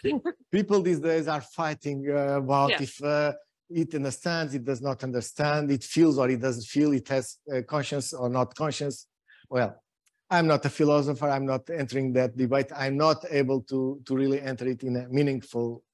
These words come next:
Speaker 1: way, okay? But I'm ready, I'm ready to accept that at some point, quantitative thing becomes, uh, makes a difference in qualitative
Speaker 2: Sure.
Speaker 1: terms. We see that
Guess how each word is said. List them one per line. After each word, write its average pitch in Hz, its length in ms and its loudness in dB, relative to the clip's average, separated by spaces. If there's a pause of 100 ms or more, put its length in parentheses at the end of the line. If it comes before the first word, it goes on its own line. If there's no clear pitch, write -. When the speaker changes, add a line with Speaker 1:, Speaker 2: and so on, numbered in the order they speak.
Speaker 1:
way, 107 380 -4 (400)
okay? 170 360 0 (640)
But 165 320 4 (440)
I'm 160 580 0
ready, 143 640 2 (400)
I'm 139 260 -4
ready 131 400 0 (140)
to 156 100 2
accept 127 540 -4 (420)
that 139 360 2 (460)
at 208 220 2
some 156 400 -4
point, 120 340 -6 (440)
quantitative 156 800 0 (120)
thing 117 280 -2 (140)
becomes, 123 640 -4 (260)
uh, 127 320 4
makes 147 280 0
a 143 80 4
difference 131 420 0
in 127 200 -6
qualitative 127 680 0
Speaker 2:
Sure. 107 100 -6
Speaker 1:
terms. 92 220 -18 (220)
We 170 140 4
see 196 180 0
that 156 260 6